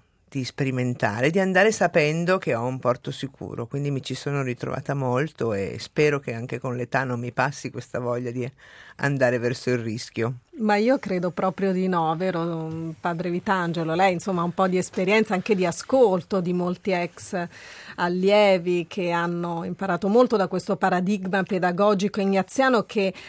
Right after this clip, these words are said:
Speaker 2: ha proprio la peculiarità di poter essere applicato a qualsiasi situazione di vita e quindi non,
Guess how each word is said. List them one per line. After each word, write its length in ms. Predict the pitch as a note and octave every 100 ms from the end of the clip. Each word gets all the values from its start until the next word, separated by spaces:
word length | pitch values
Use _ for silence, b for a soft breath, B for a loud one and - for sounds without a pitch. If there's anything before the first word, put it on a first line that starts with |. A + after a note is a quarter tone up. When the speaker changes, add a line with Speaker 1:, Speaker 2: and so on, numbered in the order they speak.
| B
Speaker 2:
ha 120 | G3+ -
proprio 380 | - C#4 C#4 A#3+
la 120 | G#3
peculiarità 720 | A3 G#3+ A3 A3 G#3+ A3 C#4
di 120 | C4
poter 300 | - G3 G3+
essere 380 | G#3 G#3 - G#3
applicato 640 | G3 - G#3+ - A#3+ B3+ A3
a 80 | G3
qualsiasi 500 | A3+ G3+ - C4+ A#3
situazione 680 | - F#3 E3+ - G3+ F3 E3+
di 120 | F3+
vita 360 | F3 D#3+ D3+
e 60 | E3+
quindi 280 | - A3 G3
non, 520 | F#3 G#3 A3 G#3+ F#3+